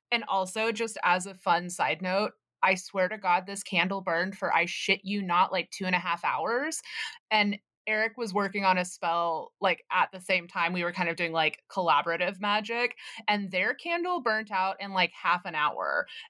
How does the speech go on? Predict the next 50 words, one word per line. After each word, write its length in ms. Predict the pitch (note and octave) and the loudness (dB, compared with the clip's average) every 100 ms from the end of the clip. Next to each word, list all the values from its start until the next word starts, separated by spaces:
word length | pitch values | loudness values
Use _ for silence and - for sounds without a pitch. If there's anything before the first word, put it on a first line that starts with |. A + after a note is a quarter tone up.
| - | -4
and 160 | F#3+ | -2
my 200 | F#3 F#3 | 2 0
candle 360 | F#3 A3+ A3 A3+ | 0 -4 -2 -2
burned 380 | G#3 G3 G3 G3 | 0 0 -2 -4
for 240 | - G#3 | -2 0
literally 1200 | G#3+ G#3+ G3+ G3+ - A3+ A3 G3+ F#3+ F3+ E3+ E3 _ _ _ - | 0 -2 0 0 -2 0 0 2 0 0 2 0 _ _ _ -10
two 240 | - A#3 | -6 -2
and 100 | G#3 | 0
a 60 | F3+ | 0
half 260 | F3 D3+ D#3+ | 0 -4 0
hours 640 | D3+ D3 G#2+ C#2+ B1+ G3 - - - _ - | 0 0 -4 -6 0 0 -2 -8 -12 _ -2
and 180 | G3 - _ - E3 - | 0 -2 _ -4 -4 0
got 320 | F#3 F3 F3 | 2 0 -2
weird 300 | F3 D#3 E3 | -2 0 0
shapes 480 | - - A3+ A3 - | -2 2 2 2 -2
in 120 | G#3+ | -2
it. 240 | G3 F#3+ F#3 | 0 0 0
And 120 | F#3+ | 0
I'll 160 | G#3+ A#3 | 0 0
post 360 | B3 C#4+ D4+ | -2 -4 -4
one 140 | A3 G#3+ | -2 0
of 120 | G3+ | 0
the 80 | F#3 | 0
pictures 440 | F#3 - F#3+ F#3 | -2 -2 -2 -2
when 100 | F#3+ | -2
we 100 | F3 | -4
post 260 | E3+ F3 - | 0 0 0
this 160 | F#3 - | -4 0
episode, 520 | D#3 F3+ - G#3+ G#3+ | -2 -2 0 2 0
because 200 | F#3 E3+ | -4 0
I've, 140 | D3+ - | 0 0
I've 140 | E3 | -6
talked 280 | - D#3 - | 0 -2 0
about 200 | C#3+ D#3 | -4 -2
this 120 | E3 | -2
spell 220 | - E3 D#3+ | -2 0 0
on 160 | D#3+ | 0
here, 300 | E3 D#3 D#3 - - D4 | -2 -2 -2 -2 -8 -2
and 100 | C#4 | 0
it's 140 | G#3 | 0
been, 100 | G3+ | -2
like, 180 | E3+ - | 0 0
six 240 | E3+ - | -4 -2
months. 220 | D#3+ C#3+ E3 | -2 -2 0
I'm 80 | |
not 140 | E3 D#3+ | 0 0
worried 220 | D#3+ D#3+ | -2 -2
about 240 | D#3+ D#3 | -2 0
it. 180 | D3 C#3+ | 0 -2
But 240 | - F#3 | 0 0